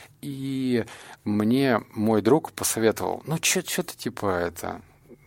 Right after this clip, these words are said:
ну, голову греешь там, ну, возьми листочек и распиши там "за" аргументы в пользу того, чтобы с этой девушкой остаться, и аргументы против, чтобы, ну, соответственно, от неё уйти".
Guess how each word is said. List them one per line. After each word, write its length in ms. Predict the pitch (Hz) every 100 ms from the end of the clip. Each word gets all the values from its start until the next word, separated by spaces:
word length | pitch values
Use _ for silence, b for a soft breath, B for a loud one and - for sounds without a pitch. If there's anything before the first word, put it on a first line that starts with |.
| - -
ну, 500 | 110 - 104 98 90
голову 380 | 104 110 90
греешь 420 | 87 104 92 82 -
там, 180 | 95 92
ну, 280 | 107 127 117 104 -
возьми 320 | 107 101 151
листочек 600 | 143 - 107 98 - -
и 80 | 110
распиши 600 | 117 - - - 92 - B B -
там 280 | 92 90 - B
"за" 380 | 104 98 117 110
аргументы 520 | 104 98 101 101 98
в 80 | 101
пользу 300 | - 101 98
того, 200 | 95 95
чтобы 260 | - 104 -
с 100 | 101
этой 160 | -
девушкой 340 | 98 98 - 117
остаться, 500 | - 196 190 - 120 B B
и 100 | -
аргументы 460 | 165 113 110 117 107
против, 340 | - 131 110
чтобы, 340 | - 110 104 95
ну, 200 | 104 95
соответственно, 520 | 98 - 104 - 95
от 100 | 85
неё 100 | 104
уйти". 360 | 107 107 92